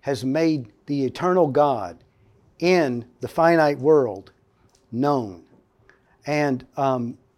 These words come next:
that's why the, that's why I just, I didn't have all of these categories when I decided to embrace the doctrine of inerrancy. But in the years since then, I've come to realize that this robust embrace of it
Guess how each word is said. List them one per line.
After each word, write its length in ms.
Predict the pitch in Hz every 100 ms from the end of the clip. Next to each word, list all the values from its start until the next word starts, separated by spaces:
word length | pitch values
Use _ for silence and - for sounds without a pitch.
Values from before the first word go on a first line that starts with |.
| _ _ _ _ _ _ -
that's 220 | 175 202
why 140 | 220
the, 140 | 214 175
that's 360 | 160 160 175
why 300 | - 165 147
I 120 | 151 165
just, 260 | 180 - - 151 -
I 100 | -
didn't 180 | 165 185
have 160 | 160 156
all 220 | 156 175
of 60 | 160
these 180 | 156
categories 720 | - 175 165 123 117 113 117 - _ - _
when 140 | 135
I 80 | 143
decided 560 | 139 120 - 151 147 131
to 120 | 139
embrace 380 | 131 123 147 123
the 120 | 135
doctrine 440 | 120 139 135 139
of 140 | 131 123
inerrancy. 640 | 123 127 147 147 131 151 - - - _
But 120 | 135
in 100 | 151
the 100 | 139
years 380 | 127 151 170 160
since 420 | - 196 139 -
then, 440 | 131 117 107 104 107 _ _ _
I've 120 | 139
come 180 | - 170
to 80 | 143
realize 580 | 131 190 156 110 107 - _ _ _
that 180 | - 127
this 200 | 139 -
robust 540 | 117 156 202 196 190 196
embrace 500 | 185 151 143 117 123
of 180 | 113
it 140 | 110